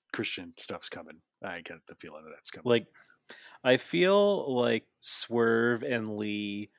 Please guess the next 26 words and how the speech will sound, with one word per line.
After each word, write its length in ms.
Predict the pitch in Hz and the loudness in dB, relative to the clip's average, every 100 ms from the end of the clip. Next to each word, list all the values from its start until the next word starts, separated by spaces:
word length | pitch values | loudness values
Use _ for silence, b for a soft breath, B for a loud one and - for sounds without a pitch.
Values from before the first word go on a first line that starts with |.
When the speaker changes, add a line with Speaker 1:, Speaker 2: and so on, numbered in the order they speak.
| _ _ | _ _
Speaker 2:
would 320 | 104 113 101 | -2 -2 -2
be 220 | - 107 90 _ | -4 -6 -8 _
better, 560 | 113 110 117 143 160 180 _ _ _ _ _ - | -2 0 0 0 -2 -6 _ _ _ _ _ -2
because 420 | 117 127 113 110 | 0 4 4 4
I 140 | 120 | 2
have 240 | 117 123 123 | 6 6 4
a 80 | |
feeling 580 | 123 - 120 113 113 107 | -2 -2 0 2 0 -2
that, 160 | 104 - - | -4 -4 -2
I 120 | 160 | 0
mean, 260 | 151 147 135 b b - | 0 -2 -8 b b -4
you 100 | 135 | 0
never 240 | 151 160 | 2 4
know. 220 | 135 113 | 4 4
A 40 | 95 120 | 2 2
E 40 | |
W 380 | 127 131 127 110 92 | 4 4 4 0 -4
really 640 | 95 101 113 117 117 113 | -6 0 4 4 4 4
likes 360 | 110 107 - - | 0 -2 -6 -8
to 100 | 104 | -6
draw 400 | 85 104 101 95 | -4 -2 -2 -2
out 260 | 104 92 | -6 -6
their 320 | - 101 90 95 _ - | -4 -4 -4 -10 _ -8
big 180 | 104 87 | -6 -6
stories. 640 | - 104 95 104 107 - _ _ _ 135 | -6 -4 -4 -6 -8 -10 _ _ _ -8
Speaker 1:
Mm-hmm. 200 | 113 | -8